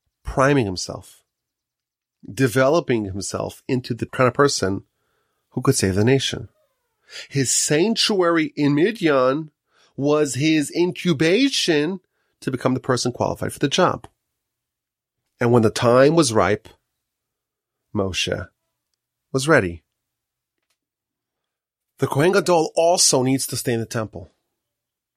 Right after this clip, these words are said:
Now, if you think about it, what exactly are the responsibilities of the Kohen Gadol? So he was there, but there were other Kohanim to do a lot of the work. The answer is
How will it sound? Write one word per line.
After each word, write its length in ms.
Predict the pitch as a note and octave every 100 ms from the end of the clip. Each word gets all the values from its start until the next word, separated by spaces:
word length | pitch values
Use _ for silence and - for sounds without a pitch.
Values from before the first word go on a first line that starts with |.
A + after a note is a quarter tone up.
| _ _ _ _ _ -
Now, 60 |
if 60 | A2
you 40 |
think 100 | C#3
about 200 | C#3+ A2+
it, 160 | G2+ -
what 160 | A2
exactly 640 | G3 F#3+ - A2 A2 A#2+ A#2 -
are 160 | A2+
the 80 | A2
responsibilities 720 | G#2 G2+ G2 G2 G#2+ A#2 A2+
of 120 | -
the 60 | -
Kohen 160 | - G#2+
Gadol? 400 | F#2+ F#2+ G#2+ - _ _ _ _ _ _ _ _ _ _ _ _ _ _ -
So 120 | -
he 60 | C3
was 180 | B2+
there, 300 | - D3+ D#3+
but 200 | A#2+ A#2+
there 100 | -
were 140 | A#2+ C3+
other 320 | D3 E3+ G#3+
Kohanim 420 | G#3 D#3+ C#3 C#3+
to 60 | -
do 100 | D3+
a 20 |
lot 120 | C#3
of 60 | C3+
the 60 |
work. 360 | C3+ A#2 C3+ - - - _ _ _ _ _ _ _ _ _ _ _ -
The 120 | B2+
answer 360 | F#3+ G3 G#2 E2
is 480 | F2+ G2 - -